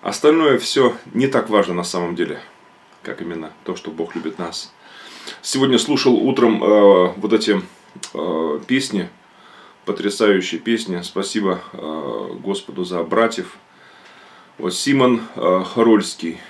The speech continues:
с друзьями and friends. Вот, дай Бог здоровья и вдохновения большего и большего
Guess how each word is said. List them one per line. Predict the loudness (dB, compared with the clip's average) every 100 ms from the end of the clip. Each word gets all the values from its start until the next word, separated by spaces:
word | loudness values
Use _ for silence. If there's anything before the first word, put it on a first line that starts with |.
| -20 -20 _ _ _ _ _ _
с | -12
друзьями | -8 -6 -4 -6 -8
and | -10
friends. | -10 -10 -12 -18 _ _ -20 -20 -20 -20 _ _ _ -20 -16 -8
Вот, | -2 -2 -2 -10
дай | -6 -2 2
Бог | 2 0 -4 -10
здоровья | -10 -2 0 2 2 0 0 -10 -12
и | -8 -8
вдохновения | -2 -2 0 0 0 0 -4 -6 _ _ _ _ _ _ _
большего | 2 4 4 0 -4
и |
большего | -2 0 0 -4 -8